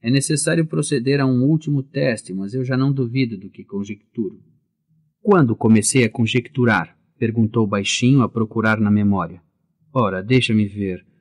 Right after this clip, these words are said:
Foi no ano em que o Conselho Branco expulsou a potência negra da Floresta Tenebrosa, pouco antes da Batalha dos Cinco Exércitos, que Bilbo achou o seu anel. Uma sombra envolveu-me então o coração,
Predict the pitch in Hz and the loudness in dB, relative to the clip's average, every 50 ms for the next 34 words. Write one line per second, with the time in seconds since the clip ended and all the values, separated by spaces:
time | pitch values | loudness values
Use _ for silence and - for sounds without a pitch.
0 | _ _ _ _ - 151 143 139 131 135 143 147 139 127 120 113 123 117 110 - | _ _ _ _ 2 4 4 6 6 6 6 4 4 4 2 2 0 0 0 0
1 | 117 110 110 - - 135 123 117 101 107 123 131 135 123 - 110 - - - 113 | -2 -2 -2 0 2 2 2 2 2 0 0 0 0 0 -2 -4 -8 -6 -6 -6
2 | 107 - - - 139 127 110 104 - 117 104 - - 120 117 - - 104 104 104 | -6 -4 -4 -2 0 0 0 0 -2 -6 -6 -2 -2 -2 -2 -2 0 0 2 2
3 | 113 127 127 127 127 120 110 113 110 104 - - 113 104 107 120 120 120 - 127 | 2 2 0 0 -2 -4 -2 -4 -6 -8 -6 -6 -4 -2 0 -2 -2 -2 -4 -10
4 | 131 - - 113 107 104 95 101 110 113 117 107 98 90 - - - - - 127 | -8 -4 0 0 0 0 0 -2 0 2 2 2 2 0 -4 -12 -14 -6 -2 -2
5 | 123 120 - 139 147 151 143 139 131 131 123 120 113 110 _ - 139 139 139 131 | 0 0 2 4 4 4 2 0 -2 0 0 0 0 -2 _ 0 2 2 2 2
6 | 123 120 120 117 - - 147 143 131 - 127 110 98 - - 127 131 139 135 - | 0 -2 -2 -2 0 2 2 2 2 2 0 -2 -2 -2 0 2 2 2 2 0
7 | - 151 - 139 131 - - _ _ _ _ _ _ - - 135 127 123 147 170 | -6 -8 -6 -6 -8 -8 -10 _ _ _ _ _ _ -2 0 0 2 4 6 6
8 | 165 139 117 110 101 - - - 143 127 117 113 - - 113 104 104 104 104 101 | 6 6 4 0 -2 -2 -2 0 2 2 2 0 0 0 0 2 2 2 0 0
9 | 92 82 _ _ _ _ _ _ _ _ _ _ _ - - 120 120 117 113 - | -2 -6 _ _ _ _ _ _ _ _ _ _ _ -2 2 4 4 4 4 2
10 | - - 131 139 147 147 139 139 135 131 117 120 113 107 101 113 123 127 135 131 | 0 2 4 4 4 4 4 4 2 2 4 2 0 0 0 0 2 2 4 4
11 | 127 113 110 113 _ - 120 123 123 117 110 - - 107 104 101 - - - 127 | 4 2 2 -2 _ 0 2 2 2 2 0 0 0 0 0 0 -2 -2 -2 0
12 | 135 147 160 | 2 2 2